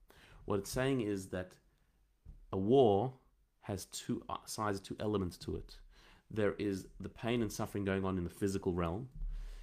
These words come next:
and that is an expression of pain and suffering in the spiritual realm. Meaning that there's a war going on down here, but there's a spiritual war going on up there. And in our, in our soul, there's a battle going on.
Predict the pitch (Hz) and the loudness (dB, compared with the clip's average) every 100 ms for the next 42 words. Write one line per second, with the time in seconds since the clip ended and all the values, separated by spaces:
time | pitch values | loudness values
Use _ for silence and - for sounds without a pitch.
0 | - - - 101 101 95 120 120 107 98 | -12 -14 -10 -6 -2 0 0 2 0 -4
1 | - - 117 123 131 - - - _ _ | -6 -4 2 2 2 -4 -4 -8 _ _
2 | _ _ - 101 - - 117 117 110 101 | _ _ -6 -6 -6 -4 -2 -2 -2 -8
3 | - 98 98 92 85 - 117 110 107 87 | -4 -4 -2 -2 -4 0 4 4 4 -2
4 | 90 87 82 - _ _ _ _ - - | 0 -2 -4 -12 _ _ _ _ -20 -20
5 | - _ - 110 95 85 - _ - - | -20 _ 4 6 6 0 -10 _ -20 -20
6 | - - _ _ - - - - 101 95 | -20 -20 _ _ -20 -20 -20 -10 -2 -2
7 | - - - - 104 98 98 117 120 107 | -4 -20 -20 -4 2 6 10 10 10 8
8 | 104 101 98 98 117 113 95 - 101 98 | 6 6 4 4 2 2 2 -2 -6 -2
9 | 98 - 120 117 117 101 98 95 92 90 | -2 0 2 2 4 4 6 4 2 0
10 | - - 87 - - - - - - - | -2 -4 -6 -8 -20 -20 -20 -20 -20 -20
11 | - - 104 107 104 98 92 101 98 92 | -20 -10 -4 -2 0 0 0 0 2 2
12 | - - 98 131 147 101 78 - - _ | -2 -2 4 8 8 6 0 -12 -20 _
13 | _ - 98 92 85 87 87 82 78 78 | _ -2 0 2 0 0 0 -4 -6 -8